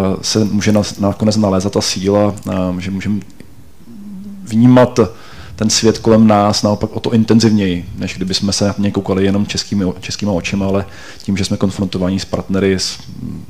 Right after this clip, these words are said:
zemí, které prostě na svět koukají trochu jinak, tak nás, eh, nám to rozšiřuje ten horizont a posouvá nás to k tomu, aby jsme se starali o jiná témata.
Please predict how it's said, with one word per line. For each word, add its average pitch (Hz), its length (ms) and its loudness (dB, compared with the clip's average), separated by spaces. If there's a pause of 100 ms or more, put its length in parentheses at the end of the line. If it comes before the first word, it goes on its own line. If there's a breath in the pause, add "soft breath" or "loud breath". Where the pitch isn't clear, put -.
(120)
zemí, 92 220 -2
které 95 260 -2
prostě 101 340 -6
na 95 80 -4
svět - 260 -6
koukají 98 280 -4
trochu - 260 -2
jinak, 101 420 -2 (640 loud breath)
tak - 240 -2
nás, 92 440 0
eh, 101 40 -2 (520)
nám 101 100 -4
to 101 80 0
rozšiřuje 104 460 0
ten 107 140 2
horizont 98 560 0
a 90 200 -2
posouvá 92 420 -4
nás 90 200 -2
to 95 120 -10
k - 80 -12
tomu, 90 220 -4
aby 90 80 -4
jsme 98 120 -6
se 98 60 -2
starali 95 380 -2
o 92 100 -4
jiná 90 240 -2
témata. 90 400 -6